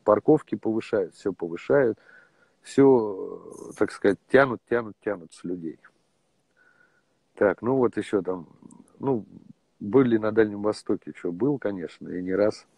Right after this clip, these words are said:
Давайте, всем хороших выходных, потестил. Спасибо тому, кто подсказал, что появилась такая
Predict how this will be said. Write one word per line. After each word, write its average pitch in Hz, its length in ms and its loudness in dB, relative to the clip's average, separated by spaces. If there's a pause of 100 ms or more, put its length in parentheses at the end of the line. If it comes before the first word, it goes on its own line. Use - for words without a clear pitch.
(400)
Давайте, 135 380 4
всем 131 260 -4
хороших 120 480 -6
выходных, 123 600 -6
потестил. 110 580 -4
Спасибо 117 440 -6
тому, 104 240 -10
кто - 140 -16
подсказал, 107 520 -12
что - 180 -20
появилась 98 500 -8
такая 98 380 -10